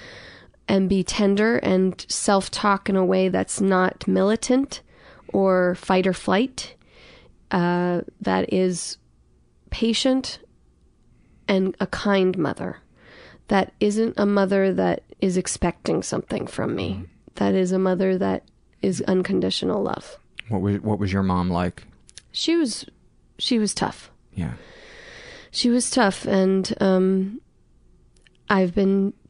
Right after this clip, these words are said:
Speaker 1: coping with a lot of that through this.
Speaker 2: Is it fair to say you, much of your life, you've heard her voice in your head?
Speaker 1: Mm-hmm.
Speaker 2: Okay. I think that's <laughs>
Speaker 1: Oh, definitely.
Speaker 2: pretty par for the course for,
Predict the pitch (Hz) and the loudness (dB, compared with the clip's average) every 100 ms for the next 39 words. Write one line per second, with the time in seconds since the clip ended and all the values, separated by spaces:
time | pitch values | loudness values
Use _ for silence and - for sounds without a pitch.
0 | _ - 202 - 190 190 196 196 190 190 | _ -2 0 2 2 2 2 2 2 2
1 | 185 185 - - - - - - - 131 | 2 0 -2 -2 -4 -4 -4 -6 -8 -6
2 | 113 - 107 95 92 101 95 90 98 92 | -6 -2 0 2 0 0 0 0 -2 -2
3 | - 80 - - - 143 69 104 104 101 | -6 -12 -14 -20 -20 -18 -12 -4 -2 0
4 | 95 95 92 92 - 87 - 92 95 85 | 0 0 0 0 -2 -2 -2 -2 -2 -2
5 | 90 90 - 92 82 87 87 87 - 247 | 0 -2 -2 -2 0 0 -2 -4 -2 2
6 | 247 294 311 311 - _ _ - 92 85 | 4 4 2 -2 -14 _ _ -10 -8 -8
7 | - - - 95 92 85 80 - - - | -12 -16 -8 -4 -2 -2 -2 -4 -6 -4
8 | 151 - - 370 196 175 196 - 113 - | -4 -6 -2 0 0 0 -4 -2 -4 -2
9 | 104 - 95 92 92 87 - 95 85 - | -2 2 2 2 -2 -2 0 2 0 -2
10 | 90 82 | 0 0